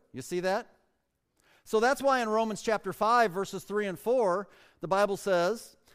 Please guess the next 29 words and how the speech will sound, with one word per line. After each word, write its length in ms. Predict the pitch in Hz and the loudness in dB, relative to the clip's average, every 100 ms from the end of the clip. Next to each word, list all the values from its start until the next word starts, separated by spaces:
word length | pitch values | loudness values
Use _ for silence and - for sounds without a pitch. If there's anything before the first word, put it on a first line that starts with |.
| - | -6
"And 140 | 185 | -2
not 200 | 208 240 | 2 4
only 280 | 262 240 202 | 4 2 -2
so," 320 | - 170 156 | -2 0 0
but 120 | 175 | -2
notice 300 | 208 285 285 | 0 0 0
this. 200 | - 190 | -4 -6
This 120 | 254 254 | -6 -8
is 80 | |
a 80 | 311 | -8
phrase 520 | 269 269 262 240 226 | -6 -2 2 2 0
that 120 | 160 190 | -4 -4
we 140 | 208 | -4
read 480 | 185 196 226 220 196 | -2 -4 -2 -2 -2
and 100 | 180 | -4
we 100 | 185 | -6
say 220 | - 214 | -2 -2
we 140 | 196 | -2
believe 360 | 160 170 196 180 | -4 -2 0 -2
it, 120 | 156 | -4
but 100 | 180 | -8
come 140 | 240 262 | -6 -4
on, 180 | 175 | -4
y'all. 220 | 139 139 151 | -4 -4 -6
This 140 | 226 | -6
is 40 | |
a 80 | 277 | -8
tough 260 | 247 240 - | -4 -4 -4
one. 220 | 147 | -6